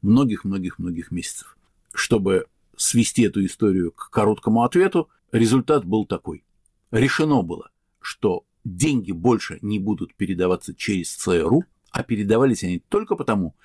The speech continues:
что по американскому закону Конгресс не может финансировать ни одно государственное или общественное учреждение, чтобы, так сказать, эта фирма оставалась объективной в своей деятельности.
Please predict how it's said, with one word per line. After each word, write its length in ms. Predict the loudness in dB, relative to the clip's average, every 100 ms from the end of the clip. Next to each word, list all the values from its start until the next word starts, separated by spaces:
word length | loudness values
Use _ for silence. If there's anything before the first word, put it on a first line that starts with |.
| -20 -14
что 220 | -2 0
по 120 | 0
американскому 640 | 0 0 2 0 0 0
закону 460 | 0 0 0 -2 -4 _ _
Конгресс 580 | 0 2 4 2 0 -6 _
не 220 | 0 4
может 340 | 6 4 2 -8
финансировать 920 | -6 -6 -6 0 2 2 0 -4 -16 _ _
ни 140 | -6 -4
одно 420 | -2 2 2 0
государственное 1300 | -2 -2 -2 -4 -2 -4 -4 -4 0 2 0 -2 -6 -12 _ 0
или 320 | 4 4 2
общественное 1120 | -2 -6 -2 0 -2 0 0 0 0 -2 -6 _ _ _ -2
учреждение, 680 | 0 2 2 0 -6 -8 _ _ _
чтобы, 840 | -4 -4 -2 -2 0 2 0 0 -6 _ _ -10
так 120 | -8
сказать, 180 | -8 -8
эта 140 | -8
фирма 300 | -2 2 2
оставалась 500 | 0 -6 -2 -4 -4 -14 -14 -6
объективной 800 | -4 -4 -6 -4 2 4 4 2
в 60 |
своей 440 | -2 -2 -2 0 0
деятельности. 720 | 0 -2 -4 -14 -14 -16